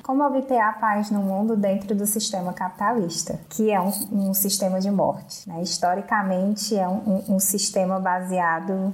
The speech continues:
na morte de vários,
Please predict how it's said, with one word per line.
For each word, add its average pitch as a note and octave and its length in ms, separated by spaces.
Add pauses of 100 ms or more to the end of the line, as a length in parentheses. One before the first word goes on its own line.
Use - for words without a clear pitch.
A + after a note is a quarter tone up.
(120)
na F3 840
morte F3+ 840 (100)
de E3+ 180
vários, G#3 1040